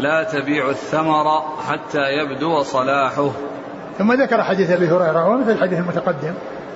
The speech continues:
Speaker 2: نهي ال-، ال-، ال-، النهي عن بيع الثمر قبل بدو صلاحه، وهذا كما قلنا إذا كان للتبقية، أما إذا كان لكونه يجذب ويستفاد منه <clears throat> قبل أن يزهو هذا لا بأس به. نعم.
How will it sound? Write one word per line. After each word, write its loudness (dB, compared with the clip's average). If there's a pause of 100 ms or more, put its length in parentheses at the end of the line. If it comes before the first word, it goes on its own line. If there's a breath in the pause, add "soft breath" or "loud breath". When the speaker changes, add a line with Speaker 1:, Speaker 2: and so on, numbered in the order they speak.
(120)
Speaker 2:
نهي 0
ال-، 4
ال-، 0
ال-، 2
النهي 2
عن 0
بيع 2
الثمر 2 (500)
قبل 2
بدو 4
صلاحه، 0 (960)
وهذا 4
كما 0
قلنا 2
إذا 2
كان 0
للتبقية، 2 (140)
أما 2
إذا 2
كان 0 (600)
لكونه 2
يجذب 2
ويستفاد 2
منه 4 (360)
<clears throat> 0
قبل 2
أن 0
يزهو 2 (200)
هذا 2
لا 2
بأس 0
به. -6 (220)
نعم. -4